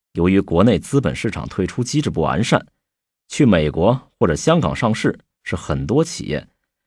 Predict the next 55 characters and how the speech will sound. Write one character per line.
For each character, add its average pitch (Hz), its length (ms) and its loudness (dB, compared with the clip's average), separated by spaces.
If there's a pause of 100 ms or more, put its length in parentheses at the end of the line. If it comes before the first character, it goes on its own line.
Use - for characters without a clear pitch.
(120)
唯 80 180 0
一 143 140 0
的 135 80 -2
希 58 220 -10
望。 - 160 -14 (680)
二 87 140 2
零 107 120 4
零 101 120 4
六 127 120 2
年， 50 320 -6 (300)
中 135 180 4
国 123 120 4
A 185 240 2
股 - 160 -6
市 - 160 -8
场 - 260 -12 (260)
重 120 240 0
启 - 180 -2
I 78 140 -2
P - 140 -8
O， 104 240 -4 (480)
推 - 180 2
出 95 200 0
中 151 180 0
小 82 180 0
板 - 200 -6 (200)
和 - 140 -12
创 117 280 0
业 60 140 -4
板。 - 240 -16 (1160)
这 185 160 4
一 85 180 4
年， 62 280 -8 (240)
同 104 220 0
州 147 140 4
电 117 200 2
子 - 340 -12
在 92 160 0
深 143 220 2
交 123 160 4
所 - 240 -6 (120)
中 156 200 0
小 90 180 0
板 - 160 -8
挂 69 140 -4
牌 87 160 -6
上 104 160 0
市， - 180 -4 (540)
咱 139 180 0
本 143 220 4
土 196 180 0
投 90 240 -2
资 131 120 -2
机 170 160 0
构 160 280 0